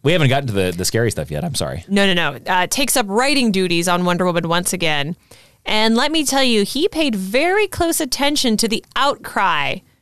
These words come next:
Speaker 2: um, and the demand to return to a more serious Wonder Woman.
Speaker 1: Mm-hmm.
Speaker 2: So the first thing he does when he gets back on Wonder Woman is he introduces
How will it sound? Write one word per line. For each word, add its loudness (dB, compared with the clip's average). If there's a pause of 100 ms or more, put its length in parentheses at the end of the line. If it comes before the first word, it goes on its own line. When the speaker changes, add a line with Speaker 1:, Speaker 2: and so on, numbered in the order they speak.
(240)
Speaker 2:
um, 0 (280)
and 2
the 4
demand 2
to -2
return 2
to 2
a 4
more 2
serious 2
Wonder 0
Woman. -8 (320)
Speaker 1:
Mm-hmm. -2
Speaker 2:
So 2 (800)
the -2
first 2
thing 2
he 2
does 2
when 0
he 2
gets 0
back -2
on 2
Wonder 2
Woman 2 (220)
is -2
he 4
introduces 0